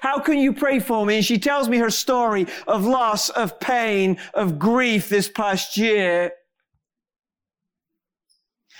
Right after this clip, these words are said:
And as I'm praying, I think to myself, "I can't do this anymore."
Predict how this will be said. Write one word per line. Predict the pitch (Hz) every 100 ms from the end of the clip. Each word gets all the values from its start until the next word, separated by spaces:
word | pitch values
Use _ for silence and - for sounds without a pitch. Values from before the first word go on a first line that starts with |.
| -
And | 170
as | 240
I'm | 294 247
praying, | 311 311 262 220 214 - _ _ _ _ _ _ _ -
I | 185
think | 269 226
to | 226
myself, | 208 - 202 190
"I | 190
can't | - 233 170
do | 226 185
this | 147
anymore." | 156 139 139 151 120 -